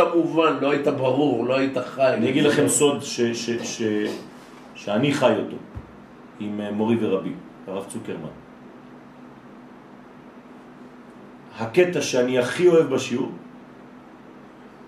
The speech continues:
Speaker 2: זה כשהוא מגיע, יושב וכולם מחכים. ואף אחד לא אומר מילה.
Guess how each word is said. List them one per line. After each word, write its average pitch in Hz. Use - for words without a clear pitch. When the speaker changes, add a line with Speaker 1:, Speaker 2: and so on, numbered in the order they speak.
Speaker 2:
זה 95
כשהוא 107
מגיע, 127
יושב 139
וכולם 123
מחכים. 104
ואף 117
אחד 113
לא 107
אומר 107
מילה. 95